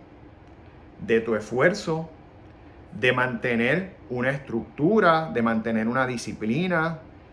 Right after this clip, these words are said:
de cada día dedicarte, enfocarte y hacer las cosas que tienes que hacer, de seguir instrucciones".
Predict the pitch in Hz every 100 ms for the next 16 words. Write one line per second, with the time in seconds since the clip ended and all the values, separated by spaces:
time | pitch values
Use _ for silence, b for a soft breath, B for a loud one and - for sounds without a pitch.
0 | B - 120 117 120 120 143 143 135 143
1 | 156 151 151 117 123 113 110 123 135 156
2 | 151 165 160 165 - - 120 113 120 104
3 | 120 113 110 - 165 160 151 117 117 113
4 | 123 131 147 147 147 143 143 147 147 -
5 | B B - 123 123 131 147 131 113 -
6 | 143 202 175 131 117 123 147 143 123 -
7 | 123 160 202 160